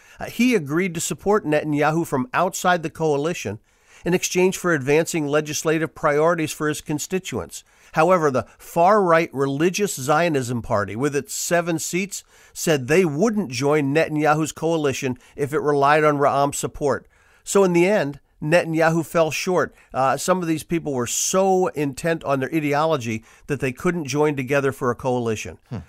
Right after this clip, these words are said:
Speaker 1: Now, at the same time, Naftali Bennett used his role as kingmaker to get both Netanyahu and Lapid to offer him a rotating role as prime minister in exchange for his party's support.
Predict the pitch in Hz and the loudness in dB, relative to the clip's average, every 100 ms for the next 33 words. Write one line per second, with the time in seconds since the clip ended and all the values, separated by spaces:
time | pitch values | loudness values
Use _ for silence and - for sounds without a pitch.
0 | - 165 165 170 - 190 190 175 185 131 | -6 -2 -2 -2 0 0 0 -2 -4 -4
1 | 110 - 147 151 180 175 143 160 185 - | -8 -4 -2 0 0 0 0 0 0 -2
2 | 156 156 - 208 214 139 131 139 - - | -4 -4 -2 -4 -2 0 0 0 -4 -4
3 | 226 214 123 117 147 143 123 _ - - | -2 0 0 0 -2 -2 -4 _ -20 -20
4 | _ 170 170 147 151 139 135 160 175 160 | _ -2 0 2 2 2 0 0 0 0
5 | 151 160 180 180 151 185 185 165 - 220 | 2 2 0 -2 0 0 0 -4 -4 -4
6 | 165 131 131 _ _ - 180 190 190 160 | -4 -4 -8 _ _ -2 2 2 0 -2
7 | 190 208 185 143 147 139 165 185 190 180 | 0 0 -2 -2 -2 2 2 2 -2 -2
8 | 165 143 170 165 - - 175 190 190 226 | -2 0 0 -2 -6 -2 -2 0 0 0
9 | 220 131 113 - - 151 156 - 160 160 | -2 -4 -6 -8 -6 -4 -4 -4 -2 -2
10 | 175 - 165 - 156 151 156 - 160 190 | -2 -4 -4 -4 0 0 -2 -8 -8 -8
11 | 185 - | -8 -10